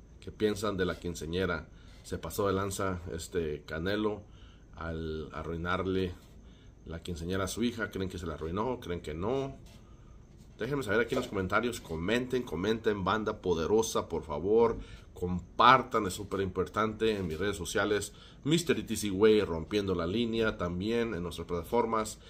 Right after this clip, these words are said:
YouTube, Instagram, TikTok, todas las plataformas posibles. Estamos ahí con Mister E T C Way, rompiendo la línea también. Es la otra cuenta que por ahí tenemos. Sin más ni menos, mi gente, viene, bueno, estaremos,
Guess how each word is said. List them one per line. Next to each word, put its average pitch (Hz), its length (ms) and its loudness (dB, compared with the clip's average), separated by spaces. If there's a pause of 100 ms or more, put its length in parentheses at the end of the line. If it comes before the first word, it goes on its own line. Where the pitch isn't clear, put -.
(240)
YouTube, 147 560 2
Instagram, 117 600 2
TikTok, 131 580 6 (380)
todas 170 380 10
las - 380 4 (240)
plataformas 101 760 2
posibles. 110 680 -2 (360)
Estamos 92 540 -2
ahí 87 200 0
con 82 260 -6
Mister 98 340 -4
E 92 60 -4
T 82 120 -10
C 101 160 -8
Way, 107 280 6
rompiendo 110 560 0
la 95 100 2
línea 98 220 -2
también. 101 340 -2 (360)
Es 90 100 -6
la 95 80 0
otra 92 180 -2
cuenta 107 300 2
que 92 80 -6
por 90 120 -2
ahí 95 100 2
tenemos. 127 640 0 (480)
Sin 107 240 0
más 143 160 10
ni 160 80 4
menos, 165 320 6
mi 160 100 4
gente, 156 540 4 (500)
viene, 107 460 2
bueno, 107 260 0
estaremos, 101 580 0